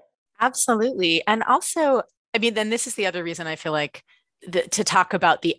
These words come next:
essence, like that you're, you're somehow losing the essence of a thing when you put it into another language, m-, is a forgetting that language itself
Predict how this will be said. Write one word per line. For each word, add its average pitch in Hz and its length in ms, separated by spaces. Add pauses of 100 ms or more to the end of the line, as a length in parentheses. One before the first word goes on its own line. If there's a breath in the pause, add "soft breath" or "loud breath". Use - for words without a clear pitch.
essence, 160 760
like 160 260
that 170 120
you're, 156 220 (140)
you're 165 220
somehow 160 400
losing 160 360
the 147 160
essence 147 500
of 151 140
a 147 60
thing 147 240
when 147 140
you 143 60
put 151 140
it 147 80
into 143 180
another 143 180
language, 185 380 (840 loud breath)
m-, 196 80 (480)
is 190 460
a 190 80
forgetting 185 880
that 175 260
language 208 640
itself - 920